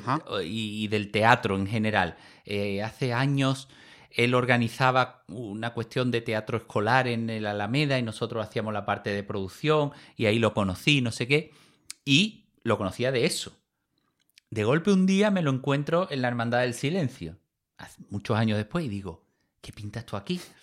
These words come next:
Speaker 2: Y
Speaker 1: Que
Speaker 2: de
Speaker 1: él
Speaker 2: golpe
Speaker 1: pensaría lo mismo de ti, ¿no?
Speaker 2: que él pensaría lo mismo de mí.
Speaker 1: <laughs>
Speaker 2: Y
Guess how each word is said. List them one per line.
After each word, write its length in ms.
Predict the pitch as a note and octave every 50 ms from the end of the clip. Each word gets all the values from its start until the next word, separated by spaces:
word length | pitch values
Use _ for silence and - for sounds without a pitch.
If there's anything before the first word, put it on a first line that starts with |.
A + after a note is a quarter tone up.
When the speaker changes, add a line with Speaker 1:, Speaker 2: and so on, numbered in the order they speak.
| - - - - - - - - - - -
Speaker 2:
Y 60 | - C#3+
Speaker 1:
Que 40 | B2
Speaker 2:
de 60 | B2+
Speaker 1:
él 60 | -
Speaker 2:
golpe 120 | C#3 E3+ F#3
Speaker 1:
pensaría 280 | E3+ F#3+ D#3+ D3+ D3
lo 80 | D3 D3+
mismo 200 | D#3+ D3+ D3+ D3+
de 80 | D3+
ti, 100 | C#3 -
¿no? 60 | E3+ C3
Speaker 2:
que 60 | C3
él 80 | C3+ C3
pensaría 360 | C#3+ D3 A3 - D#3+ E3 D#3+
lo 60 | C#3+ C3
mismo 220 | C3 C3+ C3+ -
de 120 | C3 C#3+ E3+
mí. 120 | A3 G3+ - - - - -
Speaker 1:
<laughs> 280 | - - - - - _
Speaker 2:
Y 300 | E3 D#3+ D#3 D3+ D#3